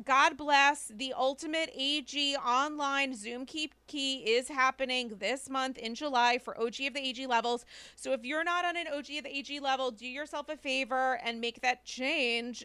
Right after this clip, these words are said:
now, because I'm gonna send out, uh, the Zoom invite and all of that good stuff soon. It is, in fact,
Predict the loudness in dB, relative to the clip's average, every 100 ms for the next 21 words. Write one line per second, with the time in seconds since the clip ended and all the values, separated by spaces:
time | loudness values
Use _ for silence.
0 | -6 0 2 4 4 2 0 -4 -8 -4
1 | -2 -2 -2 -6 -4 -4 0 4 4 4
2 | 2 2 2 0 -6 -8 -8 -8 -8 -2
3 | -2 0 -4 -2 -2 -2 -4 -6 -8 -6
4 | -6 -6 -6 -6 -6 -6 -6 -2 -4 2
5 | 4 4 2